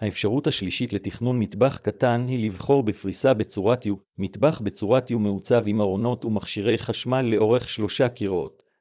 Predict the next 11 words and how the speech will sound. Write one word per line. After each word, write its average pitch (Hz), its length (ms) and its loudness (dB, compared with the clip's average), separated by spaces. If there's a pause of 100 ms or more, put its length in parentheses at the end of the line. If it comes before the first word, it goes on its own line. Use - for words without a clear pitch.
(160)
היוצרים 120 520 0
צורת 120 460 0
U. 117 40 -2 (220)
פריסה 135 380 2
זו 117 160 0
מספקת 123 580 -2
שפע 120 320 -2
של 98 180 -4
שטח 113 380 -4
דלפק 101 560 2
ואחסון, 98 640 -4